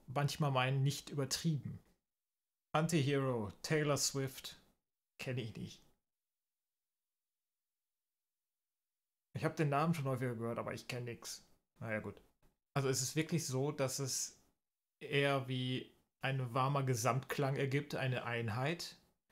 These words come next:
Nicht Mischmasch in sich, aber allerdings eine Einheit, so eingeschmiegter Sound in warm. Nicht schlecht, alles kam klar raus.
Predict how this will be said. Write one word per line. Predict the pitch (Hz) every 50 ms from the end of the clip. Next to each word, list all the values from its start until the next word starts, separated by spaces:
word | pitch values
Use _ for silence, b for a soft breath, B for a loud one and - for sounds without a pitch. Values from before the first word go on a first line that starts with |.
| b b b _ -
Nicht | 131 160 208 - - - - - - - - _ _ _ _ _ _ _ _ _ _ _ _ _
Mischmasch | 143 139 143 151 170 170 - - 226 233 247 254 - - - - - - - _ _ _ _ -
in | 147 135
sich, | 135 - - 208 - - -
aber | - 175 165 156
allerdings | 143 156 156 170 170 170 - - -
eine | 175 151 -
Einheit, | 147 147 151 151 156 151 151 151
so | - 151 - - - - _ _ _ b b b b b b b b b
eingeschmiegter | - 185 190 185 180 170 170 - - - - 156 156 160 - - - 147
Sound | 139 - - 147 120 113 113 117 143 165 170 - - - - -
in | 127 113
warm. | 113 101 92 104 123 160 185 - - - -
Nicht | - 170 190 - -
schlecht, | - 139 147 - - - - - - - - -
alles | 156 160 170 170 170 -
kam | - 147 147 151 151
klar | - - 127 127 123 -
raus. | - 95 101 135 220 - - - -